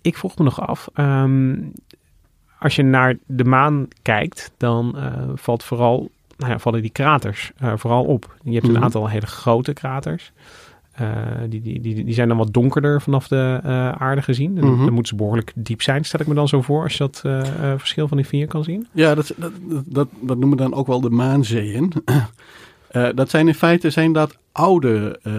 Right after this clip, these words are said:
Speaker 2: inslagkraters, heel oud, van, van, van, zeg maar, de begintijd van de, van de maan. Eh, die later zijn volgelopen door, eh, vulkanische activiteit. Hè? Dus dat, dat er van-, vanuit, eh,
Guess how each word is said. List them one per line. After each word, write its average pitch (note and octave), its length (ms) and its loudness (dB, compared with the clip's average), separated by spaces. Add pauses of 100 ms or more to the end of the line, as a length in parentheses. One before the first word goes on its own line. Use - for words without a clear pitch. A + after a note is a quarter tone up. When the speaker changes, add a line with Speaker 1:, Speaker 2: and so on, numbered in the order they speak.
(160)
Speaker 2:
inslagkraters, B2+ 840 -4
heel F3+ 360 2
oud, C#3+ 320 -6
van, - 300 -2
van, A#2+ 200 -6
van, C3+ 120 -4
zeg C#3 120 -2
maar, B2+ 120 0
de A#2+ 60 -2
begintijd C#3+ 500 0
van - 140 -6
de, B2 60 -4
van B2+ 140 -6
de B2 60 -4
maan. C3 380 -4 (1000)
Eh, B2 260 -2 (160)
die C3 140 0
later D#3 280 4
zijn D3 220 2
volgelopen D3+ 720 2
door, C3+ 440 0
eh, A#2+ 240 -2
vulkanische D#3 560 2
activiteit. G2 760 -10
Hè? E3+ 140 -4
Dus C#3+ 160 -6
dat, - 160 -12
dat G#2+ 220 -14
er - 100 -12
van-, - 160 -18 (200)
vanuit, A#2 320 -4
eh, - 120 -10